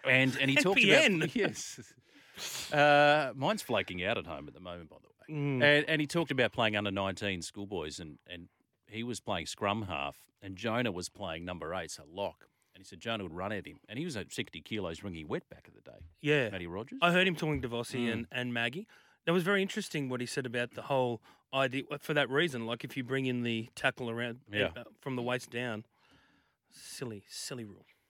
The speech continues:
Speaker 1: Okay. Well, I mean, we could dedicate a whole program to that. Now, before we get to rugby league and all other stuff in sport, this was the news, Webby, that broke yesterday just as we came off air about Peter Bol, the Australian runner. Provisional suspension for testing positive to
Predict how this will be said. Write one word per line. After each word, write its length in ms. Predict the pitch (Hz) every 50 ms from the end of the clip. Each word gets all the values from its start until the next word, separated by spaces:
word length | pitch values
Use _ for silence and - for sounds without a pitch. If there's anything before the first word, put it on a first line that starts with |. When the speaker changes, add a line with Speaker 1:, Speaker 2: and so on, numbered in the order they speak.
| - - - -
Speaker 1:
Okay. 200 | - - - - - -
Well, 280 | - 110 117 107 101 98
I 60 | 92
mean, 280 | 90 98 101 107 113 - -
we 60 | 92
could 120 | - 92
dedicate 320 | 90 104 95 92 - 98 90
a 60 | 78
whole 160 | 87 92 90
program 520 | 82 - 95 90 87 82 - 90 90 90 85
to 100 | - -
that. 160 | 95 107 113 120
Now, 140 | 147 147
before 220 | 151 151 139 - 190
we 80 | 202 180
get 100 | 165 143
to 80 | - 131
rugby 240 | 139 135 127 117 123
league 220 | 127 131 127 117
and 80 | 123 123
all 160 | 127 127 127
other 140 | 120 107 101
stuff 300 | - - 123 113 107 - -
in 120 | 110 98
sport, 300 | 92 - - 131 120 -
this 160 | 127 139 -
was 100 | - 185
the 80 | 147 151
news, 300 | 139 131 127 127 117 104
Webby, 200 | 110 113 110 113
that 140 | 104 101 90
broke 240 | - 120 113 110 90
yesterday 440 | 104 104 101 - - 120 107 98 101
just 200 | 95 107 101 -
as 80 | 104
we 100 | 92 95
came 280 | 85 - 107 101 101 95
off 180 | 92 87 - -
air 240 | 101 98 95 92
about 300 | 95 92 98 95 95 - -
Peter 220 | - 120 120 113
Bol, 380 | 92 85 101 98 98 98 95 90 _
the 80 | - 104
Australian 360 | 92 - - 104 95 95 90
runner. 240 | 92 101 101 101 98 95
Provisional 440 | - 117 107 127 135 - - 123 107
suspension 540 | 95 95 - - - 107 101 - - 107
for 100 | 87 -
testing 380 | 95 - - 107 - - 104 95
positive 380 | - - 104 107 110 104 98 -
to 180 | - 104 98